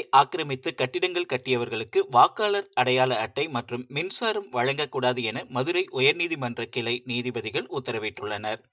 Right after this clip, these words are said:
மரக்கன்றுகளை நடும் மாணவர்களுக்கு இரண்டு மதிப்பெண்கள் வழங்கப்படும் என அமைச்சர் செங்கோட்டையன் அறிவித்துள்ளார். ஓமன் நாட்டில் வீட்டு வேலைக்கு சென்ற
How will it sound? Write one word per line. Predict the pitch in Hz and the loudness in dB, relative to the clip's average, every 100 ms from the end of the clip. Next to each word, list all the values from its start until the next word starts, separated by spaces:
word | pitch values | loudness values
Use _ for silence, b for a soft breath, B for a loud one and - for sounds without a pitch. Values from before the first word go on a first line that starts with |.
| _ _ _ _ - | _ _ _ _ 6
மரக்கன்றுகளை | 160 277 - 277 220 196 185 | 8 8 4 -4 0 2 2
நடும் | 139 127 131 | 2 0 0
மாணவர்களுக்கு | 110 120 113 113 113 107 190 151 | 0 0 -4 -6 -6 -4 -6 -2
இரண்டு | 131 170 240 156 | 0 0 -2 -4
மதிப்பெண்கள் | 131 127 131 127 131 131 | -4 -4 -2 0 -2 -2
வழங்கப்படும் | 135 113 123 127 120 113 | -4 -2 -2 -2 -4 -6
என | 107 104 151 b b b | -6 -6 -6 b b b
அமைச்சர் | 143 156 147 135 120 | 0 2 2 -2 -2
செங்கோட்டையன் | 127 127 147 113 110 202 | -2 0 -2 -2 -4 -4
அறிவித்துள்ளார். | 139 110 104 110 101 104 110 _ _ _ b b b b | -6 -6 -6 -8 -2 0 0 _ _ _ b b b b
ஓமன் | 135 180 185 156 | 6 8 8 6
நாட்டில் | 123 117 180 233 | 4 4 2 2
வீட்டு | 127 202 202 | 4 4 4
வேலைக்கு | 180 151 135 147 | 2 2 2 -2
சென்ற | - 131 123 131 | 0 0 2 0